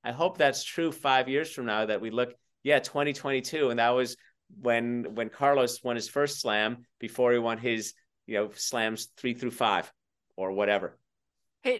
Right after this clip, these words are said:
Speaker 2: to borrow a tennis metaphor for me, he consolidated the break. In other words,
Speaker 1: Right.
Speaker 2: he had, he had the opportunity. We know he had the goods,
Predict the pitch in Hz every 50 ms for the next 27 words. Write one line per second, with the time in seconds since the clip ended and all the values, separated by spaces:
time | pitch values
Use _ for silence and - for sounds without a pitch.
0 | - - 294 247 262 277 285 294 294 285 269 240 - 262 285 247 240 240 240 -
1 | - 247 220 214 220 233 - - 240 233 220 226 220 - 233 214 208 220 233 233
2 | 233 220 220 233 226 240 220 - - 240 220 208 - - - 247 226 233 233 233
3 | 226 220 208 202 196 202 190 185 190 - _ - 196 202 190 160 110 - - -
4 | - - 220 220 240 247 254 247 226 226 220 214 214 214 - - - - - -
5 | - - - - - - - - _ - 285 285 269 269 294 277 - 294 277 262
6 | 262 262 269 262 247 240 226 _ _ _ _ _ _ - 240 220 254 254 247 262
7 | 277 269 294 277 254 247 247 - 240 - - - 254 247 240 233 240 247 240 240
8 | 220 214 208 208 220 226 240 240 233 233 233 240 240 226 214 - 220 196 - 226
9 | 226 226 226 226 226 214 202 - - - - - -